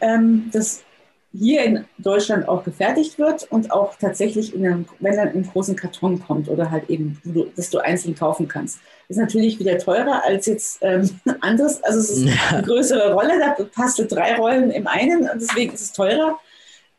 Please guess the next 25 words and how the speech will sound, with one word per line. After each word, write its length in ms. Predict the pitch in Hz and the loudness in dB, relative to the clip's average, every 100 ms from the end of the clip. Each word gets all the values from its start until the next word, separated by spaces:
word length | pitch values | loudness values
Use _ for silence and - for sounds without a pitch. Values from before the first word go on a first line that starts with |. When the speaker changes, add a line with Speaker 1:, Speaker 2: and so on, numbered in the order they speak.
| _ | _
Speaker 1:
Wie 100 | 208 | -2
gesagt, 420 | 220 214 208 220 - | 0 2 0 -2 -2
unterm 300 | 220 226 226 | 0 2 2
Strich 420 | 214 - 277 - - _ | 0 0 -2 -2 -12 _
gleichst 240 | - 190 208 | -4 -2 -2
du 60 | |
es 60 | 208 | -2
halt 100 | 202 | 0
mit 100 | 185 | 0
anderen 260 | 156 175 156 | 0 0 0
Dingen 280 | 156 160 | 0 0
wieder 240 | 151 151 - | 0 -4 -6
aus. 260 | - - - _ _ _ _ _ - - - | -8 -12 -18 _ _ _ _ _ -20 -16 -6
Speaker 2:
Okay, 240 | 110 139 | -2 0
also 240 | 120 120 120 | 0 0 2
du 140 | 117 | 0
hast 260 | 123 135 123 | 0 0 0
einen 260 | 131 82 _ - | 0 0 _ -10
großen 280 | - 160 202 | -2 0 2
Abwägungsprozess 1000 | 180 233 135 104 98 95 - 85 - 90 | 0 0 0 2 2 0 -2 -4 -2 0
eigentlich 360 | 71 87 87 - | 0 -2 -2 -2
immer 280 | 90 85 85 | -2 0 -2
zu 400 | - 85 82 - | -2 0 0 0
machen, 360 | 90 80 - 73 | -2 -2 -4 -4
oder? 380 | 69 90 165 | -2 0 0